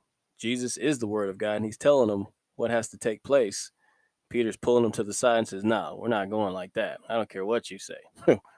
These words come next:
We're not gonna let that happen." Well, if that's what has to happen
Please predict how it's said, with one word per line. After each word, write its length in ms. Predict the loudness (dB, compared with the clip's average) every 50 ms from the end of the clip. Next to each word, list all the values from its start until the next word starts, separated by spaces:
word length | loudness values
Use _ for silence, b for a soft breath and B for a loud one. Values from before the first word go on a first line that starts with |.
| b
We're 80 | -2 0
not 120 | 0 2
gonna 140 | 0 0 -2
let 160 | -2 -4 -2
that 160 | -2 -2 -2 0
happen." 320 | 0 -2 -4 -4 -8 -20 _ _ _ _ _ _ _ _ _ _ _ -12
Well, 120 | -10 -6
if 80 | 0 2
that's 460 | 4 6 6 4 2 -4 -6 -8 -12 -18 _
what 180 | -4 -2 0 4
has 220 | 4 4 4 2
to 80 | -2 -2
happen 460 | 2 4 4 4 2 0 -8 -8 -10